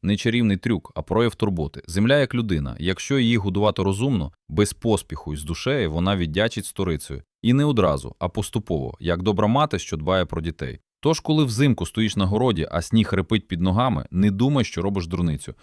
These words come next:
Кожна жменя гною, кожен пригорщик попелу — це насіння майбутнього врожаю. Весною, коли земля запорує, ти побачиш, як сходить не тільки трава, а й твоя турбота.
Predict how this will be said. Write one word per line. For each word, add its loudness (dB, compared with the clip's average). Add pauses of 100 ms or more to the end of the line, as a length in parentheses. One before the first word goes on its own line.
(240)
Кожна 2
жменя 4
гною, 0
кожен 0
пригорщик -2
попелу — -4 (240)
це 0
насіння 0
майбутнього -2
врожаю. -6 (320)
Весною, 2
коли 2
земля 6
запорує, 0
ти -4
побачиш, 0
як -4
сходить -2 (200)
не 2
тільки -2
трава, -2 (160)
а -4
й -2
твоя 0
турбота. -6